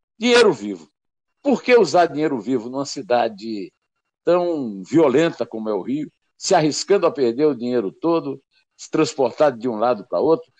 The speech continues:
e tendo esse trabalho danado de vi-, dividir de dois em dois mil? Eu tenho recebido muitas reclamações no YouTube dos fãs do Flávio.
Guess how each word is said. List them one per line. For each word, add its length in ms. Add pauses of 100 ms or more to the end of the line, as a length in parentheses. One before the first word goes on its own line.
(120)
e 100
tendo 380
esse 200
trabalho 520
danado 560
de 80
vi-, 180
dividir 640 (360)
de 120
dois 320
em 60
dois 260
mil? 140 (400)
Eu 100
tenho 140
recebido 460
muitas 280
reclamações 880
no 240
YouTube 360
dos 220
fãs 260
do 80
Flávio. 380